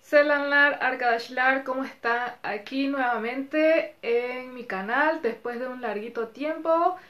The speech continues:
Mi nombre es Angélica, para los que son nuevos aquí en mi canal, bienvenidos sean ustedes. Y bueno,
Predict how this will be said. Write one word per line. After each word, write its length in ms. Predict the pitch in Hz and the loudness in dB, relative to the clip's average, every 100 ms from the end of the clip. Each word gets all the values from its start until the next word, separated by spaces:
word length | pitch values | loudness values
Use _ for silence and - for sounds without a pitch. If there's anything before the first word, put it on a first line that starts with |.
| _ | _
Mi 100 | 247 | -12
nombre 240 | 254 262 | -6 -2
es 80 | 269 | 0
Angélica, 580 | 262 - 320 349 339 330 | 2 2 2 0 2 2
para 160 | 320 254 | 2 0
los 120 | 233 | -2
que 120 | 226 | -2
son 200 | 226 269 | -6 -6
nuevos 300 | 269 269 262 | -4 -4 -4
aquí 460 | 233 196 262 269 - | -6 -10 -8 -8 -8
en 180 | 226 214 | -8 -8
mi 80 | 214 | -8
canal, 360 | 214 202 240 | -8 -4 -4
bienvenidos 560 | 277 262 214 208 226 247 | -2 -6 -6 -6 -8 -8
sean 380 | - 254 262 247 | -8 -4 -4 -6
ustedes. 720 | 214 - 226 262 302 349 359 - - - | -12 -4 0 2 2 0 -4 -14 -20 -20
Y 140 | 254 | -8
bueno, 360 | 226 240 226 214 | 2 2 2 -2